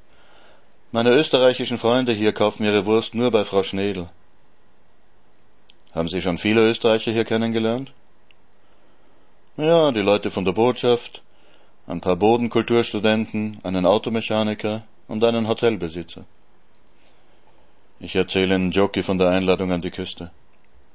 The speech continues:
Da haben Sie Glück. Lamu soll sehr schön sein. Ich war noch nie dort. Wenn Sie mich mitnehmen, mache ich eine Reportage über Lamu und die Wiener Würste. Ich würde Sie gerne mitnehmen, Njoki. Es gibt nur zwei Probleme.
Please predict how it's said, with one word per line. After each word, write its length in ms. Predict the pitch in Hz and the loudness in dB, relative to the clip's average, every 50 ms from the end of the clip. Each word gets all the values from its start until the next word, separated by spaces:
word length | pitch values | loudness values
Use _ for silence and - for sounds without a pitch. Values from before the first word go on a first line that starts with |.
| - - - - - - - - - - - - - - - - - - | -20 -20 -20 -20 -20 -20 -20 -20 -20 -20 -20 -20 -20 -20 -20 -20 -20 -4
Da 120 | - 110 | -2 0
haben 180 | 113 131 131 135 | 0 0 -2 0
Sie 120 | 117 131 | -2 -2
Glück. 240 | 117 131 143 151 151 - - - - - - - - - - - - - - - - - - - - - - | 0 0 0 -2 -2 -6 -20 -20 -20 -20 -20 -20 -20 -20 -20 -20 -20 -20 -20 -20 -20 -20 -20 -20 -20 -14 0
Lamu 320 | 95 104 113 120 127 131 | 2 2 2 2 0 -2
soll 220 | 120 - 123 120 113 | 0 0 0 0 2
sehr 160 | 110 120 117 | 2 2 2
schön 280 | - - 135 135 143 | 2 0 -4 -4 -4
sein. 320 | 127 104 87 82 80 85 - - - - - | -4 -4 -4 -4 -6 -8 -12 -14 -20 -18 -12
Ich 180 | - 120 - | -12 -10 -4
war 140 | 123 120 117 | 0 0 0
noch 120 | 117 107 104 | 0 0 -2
nie 180 | 107 110 110 90 | -2 -2 -2 0
dort. 320 | 87 82 82 87 - - - - - - - - - - - - - - - - - - - - - - - - - - - - - - | 0 -2 -2 -4 -8 -16 -20 -20 -20 -20 -20 -20 -20 -20 -20 -20 -20 -20 -20 -20 -20 -20 -20 -20 -20 -20 -20 -20 -20 -20 -20 -20 -14 -6
Wenn 120 | 104 107 | -4 -2
Sie 100 | 110 123 | -2 0
mich 160 | 120 127 120 - | 0 0 0 2
mitnehmen, 520 | 139 160 160 160 135 135 131 135 135 135 | 0 0 0 2 2 2 4 4 4 4
mache 220 | 131 131 131 135 | 2 2 2 -2
ich 120 | 120 - 127 | -2 0 0
eine 180 | 117 120 117 | 2 2 2
Reportage 600 | 107 113 107 117 110 - - 117 123 120 - 113 | 2 2 2 2 0 2 2 4 4 4 2 0
über 160 | 95 85 95 90 | 0 0 0 2
Lamu 360 | 92 90 90 90 87 87 85 | 2 2 0 0 0 -2 -4
und 180 | 92 101 - | -6 -6 -8
die 100 | 98 92 | -8 -6
Wiener 240 | 95 101 101 104 107 | -4 -4 -4 -2 -2
Würste. 420 | 110 107 104 107 - - - - - - - - - - - - - - - - - - - - - - - - - - - - - - - - - - - - - - - - - - | -2 -2 -4 -4 -8 -12 -14 -14 -14 -20 -20 -20 -20 -20 -20 -20 -20 -20 -20 -20 -20 -20 -20 -20 -20 -20 -20 -20 -20 -20 -20 -20 -20 -20 -20 -20 -20 -20 -20 -20 -20 -20 -20 -20 -20 -20
Ich 120 | - - | -18 -6
würde 200 | 101 95 92 95 | -4 -2 -2 0
Sie 120 | 92 98 92 | -2 -2 0
gerne 260 | 101 101 107 107 107 | 2 2 2 2 0
mitnehmen, 520 | 101 95 92 - 98 90 90 92 90 87 | 0 -2 -4 -2 -4 -4 -4 -4 -4 -6
Njoki. 340 | 85 85 90 90 82 - 85 | -6 -4 -6 -6 -6 -8 -10
Es 160 | 82 - - | -10 -10 -6
gibt 180 | - 98 - - | -8 -8 -6 -6
nur 120 | 98 90 | -6 -6
zwei 200 | - - 95 92 | -2 -2 -2 -2
Probleme. 500 | 90 92 92 85 90 95 98 95 90 87 | 0 -2 -4 -4 -2 -4 -4 -4 -6 -8